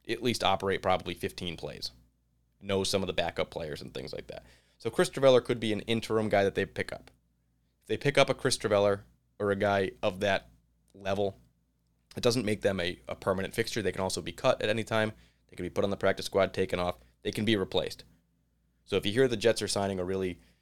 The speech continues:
non-flashy quarterback in the next couple days, don't put too much weight on it because that guy can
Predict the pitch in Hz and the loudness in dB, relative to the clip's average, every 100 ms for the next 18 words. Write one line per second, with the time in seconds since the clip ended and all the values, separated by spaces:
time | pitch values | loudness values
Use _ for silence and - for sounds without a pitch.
0 | _ _ _ _ _ - 92 92 95 98 | _ _ _ _ _ -14 -4 -2 0 -2
1 | 104 104 107 117 113 - _ _ _ _ | 0 2 2 0 -4 -6 _ _ _ _
2 | _ - 110 123 135 151 - _ - 101 | _ 4 4 6 4 2 -6 _ -2 2
3 | 101 - 107 107 98 139 143 - _ _ | 2 0 -2 2 4 4 2 -8 _ _
4 | _ _ 110 113 117 - 123 - 120 107 | _ _ -2 0 0 0 -2 0 -2 0
5 | 113 113 113 110 - - 95 90 90 87 | 2 4 4 0 -4 -4 -2 2 2 2